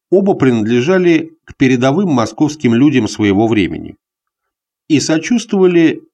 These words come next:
польско-малорусским приёмам образованности,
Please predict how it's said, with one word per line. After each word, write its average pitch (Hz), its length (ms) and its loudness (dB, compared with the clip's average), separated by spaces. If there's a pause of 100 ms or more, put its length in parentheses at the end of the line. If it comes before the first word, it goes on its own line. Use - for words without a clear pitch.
(140)
польско-малорусским 123 1000 0
приёмам 107 580 0
образованности, 170 1000 0